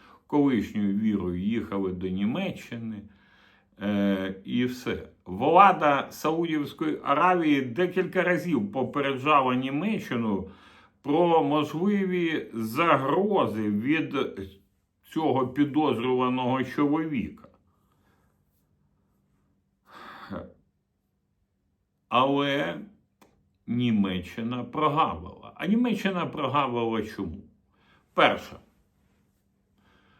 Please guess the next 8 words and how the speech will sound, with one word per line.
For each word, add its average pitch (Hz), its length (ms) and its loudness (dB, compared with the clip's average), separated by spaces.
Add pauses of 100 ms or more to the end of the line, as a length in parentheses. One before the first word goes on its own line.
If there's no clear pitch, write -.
(360)
Німеччину 143 840 2
перетворюють 160 680 0
на 127 180 0
помийку, 143 760 -4 (200)
куди 135 420 4
скидують 170 600 -2
всі - 280 -6
людські 143 760 -2